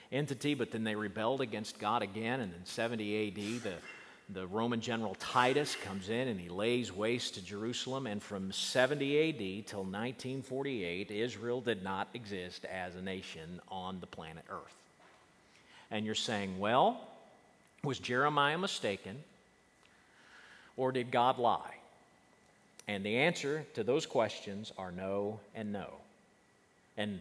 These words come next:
all the elders just went, "Phew." <laughs> They don't have to have an afternoon meeting with me.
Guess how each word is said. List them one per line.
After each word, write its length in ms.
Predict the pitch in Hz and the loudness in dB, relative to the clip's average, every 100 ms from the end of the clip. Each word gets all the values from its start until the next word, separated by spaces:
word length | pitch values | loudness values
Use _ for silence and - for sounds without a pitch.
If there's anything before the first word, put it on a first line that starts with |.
| - | -4
all 160 | 104 113 | 0 2
the 160 | 117 | 4
elders 540 | 107 98 87 101 - - - | 2 2 -2 -6 -6 -8 -8
just 180 | 98 - | -8 -6
went, 160 | 90 - - - | -8 -10 -16 -6
"Phew." 180 | - - | -2 -2
<laughs> 40 | - - - - - - - - 143 147 117 - - | -4 -8 -8 -8 -12 -14 -10 2 4 6 2 -8 2
They 100 | 127 | 6
don't 160 | 135 123 | 8 8
have 140 | 127 | 8
to 60 | 127 | 10
have 120 | 117 | 8
an 80 | 113 | 8
afternoon 420 | 120 - 120 139 | 6 6 0 4
meeting 340 | 170 233 101 | 6 6 4
with 200 | 90 - | 0 -4
me. 100 | 101 | -8